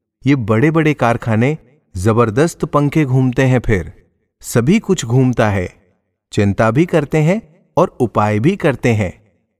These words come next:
फिर वह जो ठंडा करता है,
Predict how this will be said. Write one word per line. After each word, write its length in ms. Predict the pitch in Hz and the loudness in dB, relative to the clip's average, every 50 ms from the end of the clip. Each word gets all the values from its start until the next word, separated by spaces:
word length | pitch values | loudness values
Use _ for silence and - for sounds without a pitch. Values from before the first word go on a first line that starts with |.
| _ _ _ _ - | _ _ _ _ -2
फिर 180 | - 131 127 131 | 0 0 0 2
वह 240 | 120 117 120 127 131 | 0 0 0 0 0
जो 160 | 120 131 135 | 0 -2 -2
ठंडा 480 | 127 _ - 92 90 90 101 123 139 | -2 _ -6 -4 -2 0 0 0 0
करता 320 | 143 - 156 147 - - 165 | 0 -2 -4 -2 -2 -2 0
है, 500 | 160 175 190 147 101 - _ _ _ | 0 0 0 -2 -2 -6 _ _ _